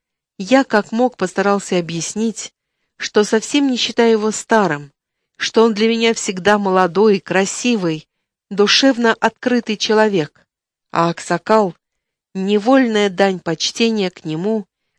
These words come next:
как к большому художнику. «Ну, это вы мне комплименты говорите», — отмахнулся Урусевский.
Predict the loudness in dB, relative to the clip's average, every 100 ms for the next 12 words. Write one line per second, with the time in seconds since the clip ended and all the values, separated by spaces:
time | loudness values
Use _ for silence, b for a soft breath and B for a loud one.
0 | _ -2 -2 0 -2 0 -2 -2 -6 -8
1 | -6 -6 -6 -10 -16 -14 -14 _ _ _
2 | _ _ _ _ _ -10 -6 -4 -2 -2
3 | -2 0 -2 0 -4 -4 -2 -2 -2 _
4 | _ _ -2 -2 0 -2 0 0 -4 -4
5 | -2 2 2 0 -4 -6 -8 -8 _ _
6 | _ _ -4 -4 -2 -6 -4 -6 -6 -6
7 | -8 -8 -8 -8 -8 -8 -10 -12 -16 -20